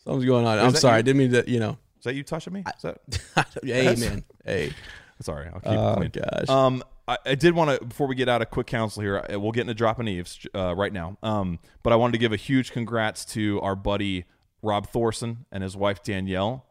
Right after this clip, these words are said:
Speaker 2: I don't, I don't know if I've told you this. They had their first baby girl named Autumn. She's beautiful. Um, for those of you, you've heard us mention Rob before.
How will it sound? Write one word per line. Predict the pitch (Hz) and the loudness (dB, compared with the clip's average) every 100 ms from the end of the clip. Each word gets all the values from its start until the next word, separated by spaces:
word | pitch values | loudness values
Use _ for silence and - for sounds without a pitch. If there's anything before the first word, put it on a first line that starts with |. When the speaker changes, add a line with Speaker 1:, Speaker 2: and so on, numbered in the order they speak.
| - | -8
Speaker 2:
I | 101 | -6
don't, | 107 | -2
I | |
don't | 135 | 0
know | 202 | 0
if | 131 | -2
I've | 107 98 | -6 -8
told | - 196 127 | -2 -2 -2
you | |
this. | 95 - | -10 -6
They | 120 | -4
had | 131 127 | -2 -2
their | 120 107 | 0 0
first | 101 - 113 123 151 - - _ - 101 | -2 -6 -2 -2 -4 -12 -20 _ -20 -6
baby | 110 117 135 | -2 0 0
girl | 131 104 107 117 - _ _ | 2 4 4 0 -8 _ _
named | 104 107 113 - | -4 -2 -2 -2
Autumn. | 104 98 98 101 _ _ - | 0 0 -2 -6 _ _ -14
She's | - 107 | -8 -8
beautiful. | 87 113 110 98 92 92 _ _ - | -2 0 0 0 -2 -4 _ _ -6
Um, | 110 107 101 98 - | -2 0 0 -2 -6
for | 117 | 0
those | 117 120 | 0 0
of | 110 | -2
you, | 113 110 | 0 0
you've | 110 110 | -2 -2
heard | 117 | -2
us | 110 | -2
mention | 117 110 98 | -2 -6 -4
Rob | 101 101 98 | 0 0 0
before. | - 120 110 110 107 | -4 -2 2 2 0